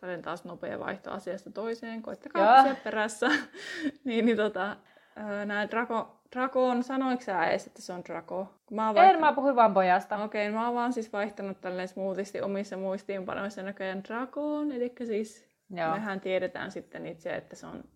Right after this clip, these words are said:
Speaker 1: niinku myöhemmä-, myöhemmin, että tulee ilmi, että se on tämmönen poika kuin Draco Malfoy. Mut hänestä sit myöhemmin, niin hänhän oli tää mun yksi lempihahmoista, ei just nyt tällä hetkellä, mutta sit kun päästään myöhempään,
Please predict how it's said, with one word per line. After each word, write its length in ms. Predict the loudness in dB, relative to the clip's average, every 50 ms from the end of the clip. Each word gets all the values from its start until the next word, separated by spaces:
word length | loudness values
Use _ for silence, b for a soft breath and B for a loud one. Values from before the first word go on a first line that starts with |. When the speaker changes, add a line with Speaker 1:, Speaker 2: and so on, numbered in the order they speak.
| _ _ -16
Speaker 1:
niinku 260 | -14 -12 -10 -10 -8
myöhemmä-, 580 | -8 -8 -8 -8 -8 -8 -8 -8 -8 -10 -12 -12 _ _
myöhemmin, 540 | -12 -10 -8 -8 -6 -6 -6 -6 -6 -6
että 280 | -8 -10 -10 -12 -14 -14 -14 _ _ _ _ -14
tulee 300 | -8 -6 -4 -2 -2 -4
ilmi, 200 | -4 -6 -8 -8
että 160 | -10 -12 -14
se 100 | -16 -16
on 80 | -14
tämmönen 300 | -12 -12 -12 -12 -12 -10
poika 240 | -8 -6 -6 -6 -6
kuin 180 | -8 -10 -14 -10 -8
Draco 280 | -6 -6 -4 -4 -6 -4
Malfoy. 600 | -4 -2 -4 -4 -4 -6 -4 0 0 0 0 -2 -6 _ _
Mut 120 | -18 -10 -8
hänestä 380 | -6 -4 -4 -6 -6 -8 -8 -6
sit 180 | -6 -6 -6
myöhemmin, 380 | -6 -4 -2 -2 0 0 2 2
niin 120 | 2 2
hänhän 320 | 2 2 2 2 0 0 0
oli 140 | 0 0
tää 160 | 0 0 -2 -2
mun 200 | -4 -4 -6 -6
yksi 200 | -8 -6 -4 -4
lempihahmoista, 840 | -2 -2 -4 -4 -4 -4 -6 -6 -6 -6 -6 -6 -6 -6 -8 -10 -12 -12 -10
ei 220 | -6 -4 -2 0
just 280 | 0 -2 -2 -4 -10 -20 -20 _ -8
nyt 300 | -6 -6 -6 -8 -12 -20 _ _
tällä 300 | -6 -4 -2 0 0 -2
hetkellä, 580 | -2 -4 -6 -6 -8 -6 -4 -2 -2 -2 -2 -4 -6 -12 _
mutta 380 | -14 -14 -14 -14 _ -12 -14 -14 -14 _ _ _ _ _ _
sit 240 | _ -12 -12 -12
kun 180 | -14 -14 -12 -10
päästään 360 | -8 -8 -10 -10 -10 -10 -8
myöhempään, 680 | -6 -6 -6 -8 -8 -10 -12 -10 -8 -6 -6 -6 -6